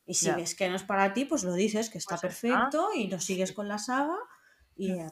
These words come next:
Speaker 2: correcto.
Speaker 1: por saco, y, y ya está.
Speaker 2: Sí, sí. Y respeto.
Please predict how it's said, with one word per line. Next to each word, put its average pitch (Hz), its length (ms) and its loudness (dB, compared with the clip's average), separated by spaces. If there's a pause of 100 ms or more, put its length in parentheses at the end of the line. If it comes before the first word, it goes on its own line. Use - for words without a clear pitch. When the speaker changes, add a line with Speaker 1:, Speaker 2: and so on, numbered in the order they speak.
(160)
Speaker 2:
correcto. - 140 -14
Speaker 1:
por 226 120 -4
saco, 196 480 -2
y, 165 500 -10 (140)
y - 360 -20
ya 165 60 -18
está. - 320 -12
Speaker 2:
Sí, - 200 -12
sí. 165 120 -10 (440)
Y 190 100 -8
respeto. 185 640 -4